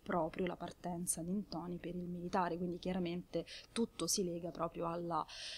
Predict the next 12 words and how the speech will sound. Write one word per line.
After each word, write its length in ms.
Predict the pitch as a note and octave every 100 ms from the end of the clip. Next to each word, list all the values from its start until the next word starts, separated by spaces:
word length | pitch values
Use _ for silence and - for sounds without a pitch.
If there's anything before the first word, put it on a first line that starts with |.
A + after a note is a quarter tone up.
| -
eh, 400 | - F3 E3+ E3
diciamo 260 | F3 F3+ F#3
alle 120 | F3
conseguenze, 1080 | F#3+ F#3+ - G#3+ F#3 D#3+ E3 - - F3+ F3+
eh, 180 | E3 E3+
della, 400 | F3 F3 F3 E3
dell'Unità 380 | F3 F3 F3+ F3+
d'Italia 480 | F3 G3+ F3+ F3 F3
e 60 | E3
del 680 | F3+ F3+ F3 E3+ F3 E3+ F3
governo 400 | F3+ E3+ E3+ E3+
italiano. 540 | E3 F3+ F3 E3 E3+